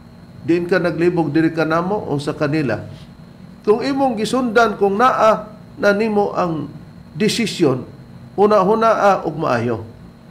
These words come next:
ang among mga gipanulti. Karon, niini nga dugang nga tagna sa Biblia, gawas nga si Ginoong Hesukristo mao ang gitawag og gamot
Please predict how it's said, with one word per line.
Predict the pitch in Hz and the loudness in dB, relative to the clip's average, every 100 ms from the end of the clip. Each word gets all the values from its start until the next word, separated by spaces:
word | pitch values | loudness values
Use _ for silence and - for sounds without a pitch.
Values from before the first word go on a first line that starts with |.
| - - | -20 -4
ang | 165 165 | -2 2
among | 170 160 151 | 2 2 0
mga | 143 139 127 | 0 0 -2
gipanulti. | 127 135 117 107 98 95 - - - - - - - - - | -4 -4 -4 -6 -6 -10 -10 -20 -20 -20 -20 -20 -20 -20 -8
Karon, | - 277 233 180 175 135 - - - - - - - - | 4 6 8 4 -2 -10 -20 -20 -20 -20 -20 -20 -14 -4
niini | 277 311 311 190 160 180 - | 0 2 4 4 2 -2 -2
nga | 208 240 | 2 2
dugang | 269 233 240 226 | 2 2 2 4
nga | 220 | 2
tagna | 226 202 202 185 | 2 0 2 0
sa | 185 190 | 2 0
Biblia, | 165 180 151 135 101 - - - - - - - - - - | 2 -2 0 0 -2 -6 -16 -20 -20 -20 -20 -20 -20 -20 -18
gawas | - 277 320 302 233 | 2 6 8 6 6
nga | 262 | 4
si | 247 - 247 220 196 160 117 - | 4 2 2 2 2 2 0 -6
Ginoong | 147 214 254 254 | -2 0 4 6
Hesukristo | 240 214 214 220 247 - 233 208 | 4 4 4 6 2 4 4 6
mao | 196 214 220 - | 4 2 2 2
ang | 196 | 0
gitawag | 185 196 208 202 - | -2 2 4 2 0
og | - 180 117 - - - - - - - | -2 -2 -6 -18 -20 -20 -20 -20 -18 0
gamot | 208 196 214 - - | 4 6 4 2 -4